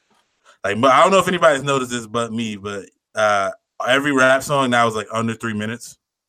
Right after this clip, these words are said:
because of streaming services. So, like, the more streams you get, the more money you make.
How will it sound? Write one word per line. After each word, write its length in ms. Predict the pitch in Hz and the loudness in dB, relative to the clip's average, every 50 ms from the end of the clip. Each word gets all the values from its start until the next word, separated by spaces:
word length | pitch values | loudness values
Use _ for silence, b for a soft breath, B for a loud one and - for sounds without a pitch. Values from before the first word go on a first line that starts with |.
| _ _ _ _ _ _ - | _ _ _ _ _ _ -14
because 220 | 107 - 117 104 | -6 -6 -6 -6
of 80 | 98 - | -6 -8
streaming 360 | - 113 117 117 117 113 110 | -4 -2 -2 -2 -2 -4 -4
services. 560 | - 120 117 113 113 113 - 123 117 113 - | -4 -4 -4 -4 -6 -8 -8 -8 -8 -8 -6
So, 320 | - 110 104 104 101 98 - _ _ _ _ _ _ - | -4 -4 -4 -4 -6 -8 -12 _ _ _ _ _ _ -8
like, 120 | 101 - | -6 -6
the 60 | 110 107 | -4 -4
more 220 | 113 113 117 117 107 | -2 2 2 2 0
streams 480 | - - - 117 117 117 120 117 110 | 0 -2 0 0 2 2 0 0 -2
you 80 | 113 107 | -4 -4
get, 160 | 113 117 110 - | -2 -4 -4 -2
the 60 | 101 | -2
more 140 | 107 107 101 | -2 0 0
money 240 | 101 107 117 120 | 0 0 2 2
you 120 | 120 120 117 | 2 0 0
make. 240 | 123 123 123 123 | 0 -2 -2 -4